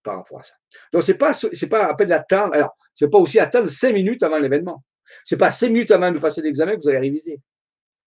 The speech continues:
Vous allez apprendre toutes les révisions que vous n'avez pas faites. Donc, c'est pareil.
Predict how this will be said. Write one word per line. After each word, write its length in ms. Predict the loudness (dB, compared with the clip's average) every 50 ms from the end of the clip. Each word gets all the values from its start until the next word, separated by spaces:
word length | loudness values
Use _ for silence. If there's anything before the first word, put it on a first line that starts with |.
| _ _ _ _
Vous 80 | -2 0
allez 100 | 0 0
apprendre 420 | -2 -4 -2 0 0 0 0 -2
toutes 200 | -4 -6 -6 0
les 120 | 0 2 2
révisions 340 | 0 0 -2 -2 -2 -2
que 40 | -2
vous 80 | 0 0
n'avez 100 | 0 0
pas 120 | 0 -2
faites. 180 | -4 -6 -10 -12 _ _ _ -20 -20 -20 -12 _
Donc, 140 | -6 -4 -2
c'est 100 | -2 0
pareil. 380 | 2 2 2 2 0 -2 -4